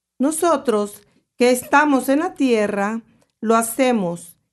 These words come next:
y muy especialmente los que están en el cielo, más cerca de Dios, como la Virgen María, los ángeles y los santos.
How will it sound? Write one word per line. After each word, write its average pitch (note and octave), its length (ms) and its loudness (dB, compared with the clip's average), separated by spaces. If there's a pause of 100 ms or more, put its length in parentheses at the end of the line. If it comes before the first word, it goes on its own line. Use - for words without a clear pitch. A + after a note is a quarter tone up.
(160)
y G3+ 160 -2
muy D4 420 2
especialmente B3 1080 -2 (320)
los A3 220 -2
que G3+ 160 0
están A3+ 560 0
en C4+ 180 2
el C#4 160 0
cielo, G3 680 -2 (500)
más A3 280 0
cerca B3 460 0
de G#3+ 140 0
Dios, G3 600 -4 (440)
como A3+ 220 2
la G#3 160 2
Virgen C4+ 560 2
María, G3+ 600 -2 (540)
los G3 380 -2
ángeles A3 880 0 (240)
y G3 80 -4
los F#3 200 -2
santos. F#3 920 -4